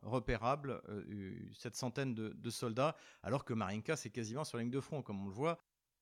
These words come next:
Entre le centre-ville et, euh, et Avdiivka, c'est dix-sept kilomètres. Et je vous rappelle en plus que les himars, c'est une portée de quatre-vingts kilomètres.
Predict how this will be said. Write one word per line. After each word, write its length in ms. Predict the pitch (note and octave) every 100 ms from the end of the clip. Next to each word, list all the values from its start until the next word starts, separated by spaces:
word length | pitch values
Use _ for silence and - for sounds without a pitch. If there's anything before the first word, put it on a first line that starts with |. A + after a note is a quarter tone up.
| _ _ -
Entre 200 | - B2
le 60 |
centre-ville 760 | A2 D3 - C#3 C3 B2+ G#2+ - A#2+
et, 320 | B2 A#2+ A2
euh, 340 | G2+ G2 G2 -
et 120 | A2+ G#2+
Avdiivka, 600 | G2+ G#2 G2 - D3+ E3
c'est 360 | - C#3 D3+ - - - _ -
dix-sept 480 | G#2 A#2+ - D3+
kilomètres. 460 | - C#3+ B2 G#2+ - _ _ _ -
Et 100 | C#3
je 80 | A#2
vous 80 |
rappelle 240 | A#2 A2+ A2+
en 80 | A2+
plus 260 | E3+ F3
que 120 | -
les 280 | C#3 C3 A2+ -
himars, 300 | G#2+ D3+ - -
c'est 260 | - - D#3
une 180 | E3+ A2+
portée 460 | B2 - D3+ F#3+ - _ _ -
de 240 | A2+ D#3 - _ _ _
quatre-vingts 360 | - D3+ D3+ D#3
kilomètres. 440 | - C3+ B2 G#2+